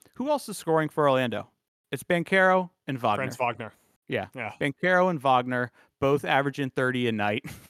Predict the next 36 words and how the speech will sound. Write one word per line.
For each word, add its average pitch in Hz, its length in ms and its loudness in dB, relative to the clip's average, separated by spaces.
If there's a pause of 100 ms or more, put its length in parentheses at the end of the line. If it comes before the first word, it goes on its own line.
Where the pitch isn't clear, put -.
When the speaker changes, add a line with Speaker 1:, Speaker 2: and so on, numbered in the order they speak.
(800)
Speaker 1:
The 165 100 -2
most 156 280 4
lethal 170 480 0
duo 147 400 4
in 135 100 0
the 131 100 2
league. 120 500 -2 (340)
The 147 100 -2
be-, 151 360 2
the 151 80 0
most 151 280 0
viewed 135 480 0 (320)
or 123 180 4
watched 117 460 0
team 123 300 -2
on 113 160 -2
League 110 260 -8
Pass. 107 260 -4
I'm 147 100 0
gonna 139 100 -2
watch 107 220 -2
a 107 40 -8
lot 107 180 -2
of 101 60 -10
Magic. 107 460 -10 (100)
I'm 131 60 -6
gonna 127 60 -6
be 120 100 0
asking 113 260 -2
to 110 80 -6
log 104 220 -2
into 107 160 -6
your 104 100 -6
League 104 160 -8
Pass, 104 340 -8
or 107 140 -12